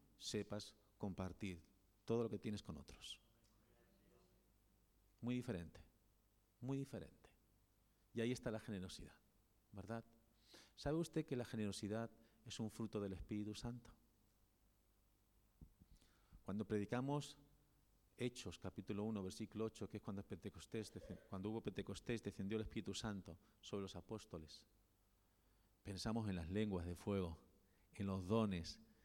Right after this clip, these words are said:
y que la, y que, y que eso, en ese discurso de, en ese, en ese discurso de Pedro, en que miles se convirtieron.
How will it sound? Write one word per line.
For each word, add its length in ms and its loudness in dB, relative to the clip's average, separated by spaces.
y 140 0
que 160 -2
la, 180 0
y 60 -10
que, 180 -6
y 180 -6
que 180 0
eso, 400 0
en 120 -2
ese 160 2
discurso 520 2
de, 260 4
en 100 0
ese, 160 -2
en 160 -4
ese 140 -2
discurso 340 -2
de 120 0
Pedro, 640 2
en 140 -2
que 140 2
miles 340 4
se 140 0
convirtieron. 920 0